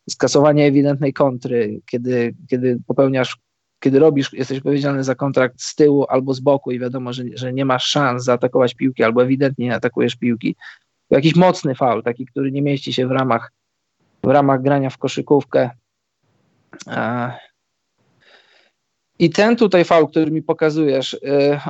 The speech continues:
on spełnia tylko jedno kryterium. Kryterium takie, że, że celem Szubargi ewidentnie nie jest piłka. Tylko że nie mamy tutaj do czynienia z kontrą, dlatego że widzimy,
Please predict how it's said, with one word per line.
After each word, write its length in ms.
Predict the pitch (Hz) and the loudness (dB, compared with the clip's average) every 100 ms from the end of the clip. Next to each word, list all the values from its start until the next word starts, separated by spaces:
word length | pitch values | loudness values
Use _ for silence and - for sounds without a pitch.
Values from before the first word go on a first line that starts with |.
| - | -8
on 200 | - 175 | 0 0
spełnia 380 | 190 190 180 170 | 2 2 2 2
tylko 240 | 170 165 175 | -2 0 2
jedno 280 | 180 156 | 2 0
kryterium. 580 | 131 123 123 110 90 95 - _ | -4 -6 -2 -2 -4 -12 -16 _
Kryterium 420 | 139 131 151 143 | -2 2 2 2
takie, 340 | 143 151 - 143 | 2 0 0 -2
że, 440 | 135 139 139 135 143 | 2 2 2 0 -6
że 380 | 127 131 139 131 - - _ _ _ _ _ _ | -6 0 2 0 -4 -14 _ _ _ _ _ _
celem 360 | - 160 160 151 | 0 2 2 0
Szubargi 420 | 156 147 147 143 | 2 2 2 0
ewidentnie 440 | 143 143 139 147 | 0 0 -2 -4
nie 100 | 143 | -4
jest 180 | 139 - | -4 -2
piłka. 420 | 147 131 127 - - _ _ _ _ _ _ | -2 0 -2 -8 -12 _ _ _ _ _ _
Tylko 380 | 156 147 156 147 | 2 4 4 2
że 340 | 135 143 143 135 | 4 4 4 2
nie 100 | 147 | 0
mamy 220 | 151 156 | 0 0
tutaj 280 | 147 143 143 139 _ _ _ _ - | -2 -2 -4 -4 _ _ _ _ -4
do 120 | 147 | -2
czynienia 360 | - 143 143 139 | -2 -4 -4 -4
z 60 | |
kontrą, 460 | - 165 135 123 110 | 0 0 0 -6 -6
dlatego 420 | 127 123 135 131 | -6 -6 -4 -4
że 220 | 127 131 127 - 131 | 0 0 0 -6 -6
widzimy, 640 | 135 131 135 135 123 127 | -4 0 0 0 0 -2